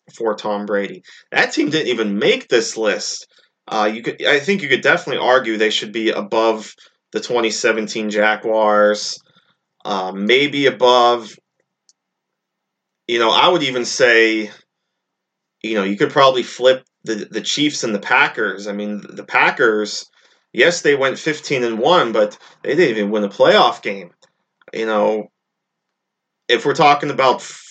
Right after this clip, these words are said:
whole seasons for these teams and, and great teams, I would think you gotta have,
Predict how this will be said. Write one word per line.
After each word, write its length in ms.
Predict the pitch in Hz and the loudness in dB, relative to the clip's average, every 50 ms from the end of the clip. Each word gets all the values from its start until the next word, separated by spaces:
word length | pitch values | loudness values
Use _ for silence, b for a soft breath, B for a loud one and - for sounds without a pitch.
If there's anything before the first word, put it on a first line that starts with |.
| - | -18
whole 280 | - - - 139 151 151 | -8 -2 2 2 2 2
seasons 600 | 147 - - 143 147 180 175 190 202 196 196 190 | 0 -4 -2 0 0 0 0 0 0 0 -2 -2
for 140 | - 196 190 | -2 -2 0
these 220 | 180 185 190 190 - | 0 0 -2 -4 -4
teams 320 | - 202 202 208 208 160 | -2 0 0 0 0 -2
and, 220 | 147 127 117 104 - | -2 -4 -6 -8 -6
and 180 | - 113 113 | -6 -6 -4
great 260 | 107 120 135 147 147 143 | -2 0 0 0 0 -2
teams, 640 | - 147 156 180 214 240 226 202 - - - _ _ _ _ _ _ _ _ _ _ _ _ _ _ _ _ _ _ _ _ _ _ _ _ - | -4 -4 -2 -2 -2 -4 -6 -8 -10 -12 -14 _ _ _ _ _ _ _ _ _ _ _ _ _ _ _ _ _ _ _ _ _ _ _ _ -2
I 60 | 127 | -2
would 100 | 127 131 | -2 0
think 140 | 160 160 139 | 0 -4 -2
you 80 | 120 110 | -2 0
gotta 460 | 107 143 156 185 175 151 135 127 - _ _ _ - - | 2 2 2 2 2 0 -2 -6 -10 _ _ _ -20 -16
have, 420 | - - 139 127 - - - - | -8 -2 0 2 2 0 -2 -10